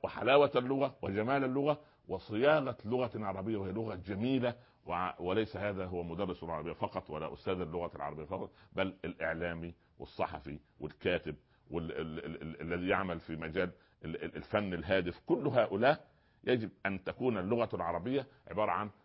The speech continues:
لغة حوار بيننا في فضائياتنا وفي إذاعاتنا وفي صحفنا وفي بيوتنا وفي مجتمعاتنا. عندئذ سوف يألف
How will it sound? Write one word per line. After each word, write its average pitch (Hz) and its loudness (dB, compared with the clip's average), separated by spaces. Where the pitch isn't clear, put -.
لغة 101 0
حوار 98 8
بيننا 95 0
في 98 -2
فضائياتنا 87 2
وفي 82 -6
إذاعاتنا 82 -2
وفي 85 -4
صحفنا 98 -4
وفي 78 -2
بيوتنا 92 0
وفي 92 -2
مجتمعاتنا. 95 -6
عندئذ 104 -2
سوف 98 -2
يألف 139 8